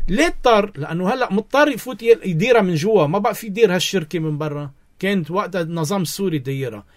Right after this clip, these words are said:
بهيبة النظام السوري والخبرات السورية، كان حزب الله مرتاح. اليوم اضطر بغياب السوري، اضطر إنه يفوت، لأنه هالشركة فات يقعد على الطاولة، تي-، يضلوا يديرها من جوا ولا بتفلت من إيده. ما عنده ثقة بحلفائه إنه بيعرفوا يديروها.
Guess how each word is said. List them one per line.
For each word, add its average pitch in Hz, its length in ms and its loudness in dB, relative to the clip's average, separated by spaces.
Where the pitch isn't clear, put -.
بهيبة 160 600 4
النظام 147 400 -4
السوري 139 340 -6
والخبرات 139 480 -6
السورية، 123 580 -12
كان 226 260 -4
حزب 196 300 -6
الله 214 160 -2
مرتاح. 151 440 -4
اليوم 185 320 2
اضطر 208 500 0
بغياب 135 480 -4
السوري، 147 520 -6
اضطر 285 420 -2
إنه 208 180 -4
يفوت، 247 400 -8
لأنه 143 320 -6
هالشركة 226 440 -6
فات - 360 -6
يقعد 208 280 -6
على 180 120 -4
الطاولة، 220 440 0
تي-، 143 160 -12
يضلوا 180 420 -4
يديرها 190 400 0
من 175 120 -4
جوا 196 280 -4
ولا 143 260 -4
بتفلت 165 460 -12
من 165 100 -10
إيده. 151 320 -10
ما 147 160 0
عنده 196 260 0
ثقة 147 340 -2
بحلفائه 135 960 -6
إنه 135 140 -10
بيعرفوا 135 400 -8
يديروها. 104 440 -16